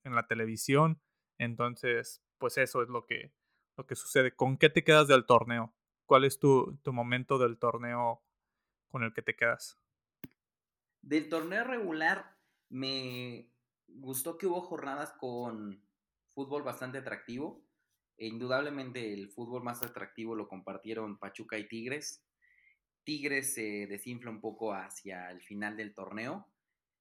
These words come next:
Speaker 2: Y los goles, hubo por lo menos, que recuerde claramente, hubo un par de goles de chilena y al menos creo que dos de media tijera.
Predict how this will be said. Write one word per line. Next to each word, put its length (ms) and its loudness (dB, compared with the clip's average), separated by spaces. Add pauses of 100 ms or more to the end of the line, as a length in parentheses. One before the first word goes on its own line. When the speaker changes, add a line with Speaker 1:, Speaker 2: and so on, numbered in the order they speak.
(140)
Speaker 2:
Y 160 -4
los 240 -4
goles, 640 -6
hubo 540 -4
por 160 -8
lo 80 -8
menos, 640 -12 (560)
que 140 -4
recuerde 440 -6
claramente, 640 -6
hubo 140 -8
un 160 -12
par 200 -4
de 100 -6
goles 260 -8
de 100 -10
chilena 680 -6
y 400 -10
al 160 -8
menos 420 -12 (160)
creo 260 -10
que 120 -8
dos 320 -8
de 100 -10
media 320 -10
tijera. 540 -14